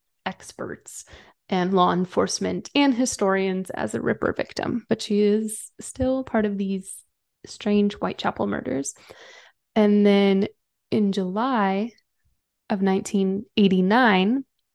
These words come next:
Alice Mackenzie's body is found. And this one's a little more, um, controversial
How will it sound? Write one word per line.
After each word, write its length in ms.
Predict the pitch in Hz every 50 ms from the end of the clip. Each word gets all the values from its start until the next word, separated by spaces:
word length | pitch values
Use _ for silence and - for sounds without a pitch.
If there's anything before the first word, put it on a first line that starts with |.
| _ _ _ _ _ _ _ _ _ _ _ _ _ _ _ _ _ _ _ _ _ -
Alice 420 | - 214 220 233 240 262 247 - -
Mackenzie's 600 | 226 220 220 - 262 269 269 254 233 214 208 -
body 400 | - 202 190 190 196 - - -
is 200 | - 180 - -
found. 460 | - - 185 - - - 240 247 247 - _ _ _ _ _ _ _ _ _ _ _ _ -
And 540 | - 208 190 190 190 190 190 185 190 190 - _ _ _ _ _ _ _ _ _ _ _ _ _ _ - -
this 220 | 247 240 - -
one's 260 | 294 285 277 269 269 -
a 80 | - 214
little 640 | 196 196 190 196 196 190 190 196 214 226 311 330 320
more, 480 | 320 320 320 320 320 320 320 320 330 - _ _ _ _ _ _ _ _ _ _ _ _ _ _ _ _ - -
um, 500 | 220 214 208 208 202 196 196 196 208 214 _ _ _ _ _ _ _ _ _ _ _ _ _ _ _ _ _ _ _ _ _ _ _ _ _ _ _ _ _ _ _ _ _ _ _ _ _
controversial 920 | - - - 226 214 208 - 214 190 202 180 180 - - - - - -